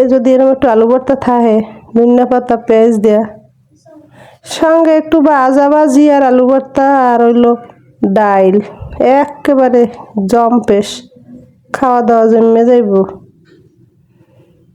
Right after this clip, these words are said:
তো ভর্তাটা করে লইতেছি সুন্দর করিয়া। মগো বরিশালের সব মানুষ মোর বাসায় কিছু দাওয়াত খাইতেছি মোরা ডাইল ভাত দিয়া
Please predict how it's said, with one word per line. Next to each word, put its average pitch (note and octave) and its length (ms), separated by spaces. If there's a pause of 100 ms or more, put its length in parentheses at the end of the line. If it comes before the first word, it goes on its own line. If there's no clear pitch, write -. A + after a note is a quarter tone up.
(360)
তো C4+ 100 (880)
ভর্তাটা B3+ 580
করে B3+ 280
লইতেছি B3+ 520
সুন্দর A#3+ 420
করিয়া। A#3 360 (3500)
মগো C#4+ 240
বরিশালের C4+ 640
সব C4 260
মানুষ B3 280 (100)
মোর A#3 200
বাসায় A3+ 380
কিছু A3+ 300 (840)
দাওয়াত A3 420
খাইতেছি A#3 460
মোরা G#3+ 300
ডাইল G3+ 340
ভাত G3+ 280
দিয়া G3+ 260